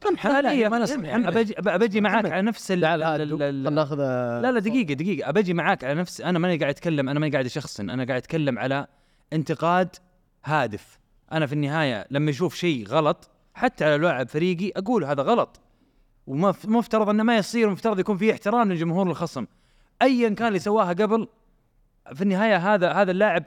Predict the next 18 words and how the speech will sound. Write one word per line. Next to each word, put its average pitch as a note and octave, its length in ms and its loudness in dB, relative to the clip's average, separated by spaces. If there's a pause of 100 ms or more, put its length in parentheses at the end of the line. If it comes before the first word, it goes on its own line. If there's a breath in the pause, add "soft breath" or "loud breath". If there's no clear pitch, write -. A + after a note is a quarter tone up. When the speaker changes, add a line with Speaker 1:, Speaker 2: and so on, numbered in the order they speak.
Speaker 2:
راح E3 160 0
ننتقده، D#3 600 -2
زي E3 180 2
ما G#3+ 80 4
انتقدنا، F3 580 0
آه، C#3 840 -4
آه، - 20 -8
فرحة D3+ 360 0
في، C3+ 200 -2
في C3+ 120 -6
احتفاليته، F3+ 580 0
زي D#3+ 160 0
ما D3+ 60 2
انتقدنا C#3+ 360 -4
حمد C3 220 -4
الله E3 180 2
في B2+ 100 -8
احتفاليته، F#3 560 -2